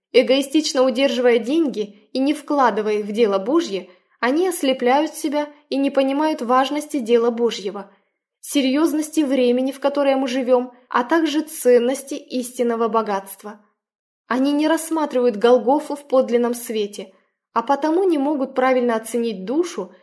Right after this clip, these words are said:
за которую Христос заплатил такую бесконечную цену. Люди вкладывают деньги в то, что они больше всего ценят, и что, по их мнению, принесет им наибольшую прибыль.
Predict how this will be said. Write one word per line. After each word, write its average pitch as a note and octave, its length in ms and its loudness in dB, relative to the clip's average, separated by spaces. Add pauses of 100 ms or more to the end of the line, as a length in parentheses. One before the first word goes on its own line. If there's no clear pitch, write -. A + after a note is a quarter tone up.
(160)
за A3 220 0
которую F4 460 2
Христос C#4 480 -2
заплатил C4 560 0
такую B3+ 460 -2
бесконечную G#3+ 800 -4
цену. G3+ 520 -12 (720)
Люди C4+ 320 4
вкладывают C4+ 560 0
деньги C#4 300 0
в C4+ 80 -12
то, - 380 -2
что - 220 -4
они C#4+ 160 2
больше D4+ 320 -2
всего C#4+ 280 -6
ценят, F#3+ 480 -4 (360)
и C#4 80 -2
что, E4+ 200 0
по E4 80 -2
их D4+ 220 0
мнению, F4 380 2
принесет C#4+ 500 -2
им D4+ 60 0
наибольшую C4 600 0
прибыль. G#3 520 -4